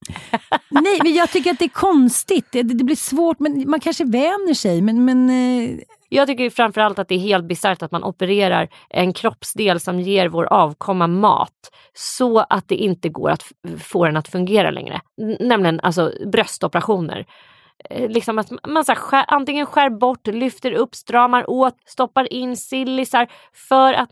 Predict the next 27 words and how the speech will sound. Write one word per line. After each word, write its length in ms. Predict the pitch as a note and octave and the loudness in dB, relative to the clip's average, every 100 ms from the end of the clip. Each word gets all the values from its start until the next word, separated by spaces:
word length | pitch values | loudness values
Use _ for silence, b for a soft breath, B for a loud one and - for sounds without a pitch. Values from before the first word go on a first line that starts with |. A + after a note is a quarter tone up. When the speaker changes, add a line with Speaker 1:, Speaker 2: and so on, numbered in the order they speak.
| _ | _
Speaker 1:
någon 360 | - A#3 B3 B3 | -10 -2 0 -2
jävel 500 | G#3 C#4+ D4 G3+ G#3 | 0 4 4 4 -2
ska 140 | - | -8
tycka 360 | G#3+ B3 - G3 | -6 -6 -4 -8
att 80 | - | -4
det 60 | |
är 40 | F#3+ | -6
sexigt. 720 | - C4 - - - G3 B B B | -4 -6 -6 -10 -2 -2 B B B
Och 160 | A#3+ | -4
så 100 | C#4+ | -2
liksom, 300 | C#4+ B3 G#3+ G3 _ _ _ _ _ - - | -2 0 -2 -4 _ _ _ _ _ -18 -12
eh, 280 | - A#3+ - G#3+ _ | -10 -10 -12 -18 _
tar 160 | - C4+ | 0 2
man 200 | C4 A#3 | 2 0
bort 240 | D4+ - | -4 -4
förmågan 600 | - C4 A3 F#3 F3 F3+ | -8 -6 -2 0 0 -2
att 100 | F#3 | -4
mata 560 | G#3 B3+ G#3 E3 - E3+ | -2 2 2 2 -4 -8
sin 180 | F#3 - | -8 0
avkomma, 880 | C#4 G3+ D#3+ E3+ - F4+ C4+ E3 D#3+ | 4 4 2 -4 -2 -2 -2 -4 -2
det 120 | G3+ | -2
vill 100 | G3+ | 0
säga 160 | G#3 F#3 | 0 0
det 220 | G3 F#3+ | 0 -2
som 100 | F#3+ | -4
hela 420 | A#3 A#3 F3 F#3 | -4 -2 0 0
mänskligheten 560 | G3+ F3+ - F3 E3+ | 0 -2 -4 -6 -6